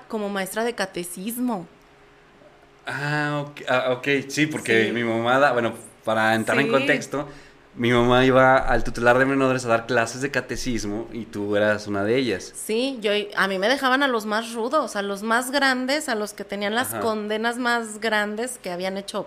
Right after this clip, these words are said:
Speaker 1: más cosas.
Speaker 2: Sí.
Speaker 1: Entonces me los dejaban y luego me decía <laughs> tu mamá, me decía,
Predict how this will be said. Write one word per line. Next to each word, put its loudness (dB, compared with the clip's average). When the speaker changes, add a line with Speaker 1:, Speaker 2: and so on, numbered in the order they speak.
Speaker 1:
más -4
cosas. 0
Speaker 2:
Sí. -6
Speaker 1:
Entonces -8
me 2
los 2
dejaban -2
y -4
luego 0
me -2
decía 2
<laughs> -6
tu 2
mamá, 2
me -6
decía, -14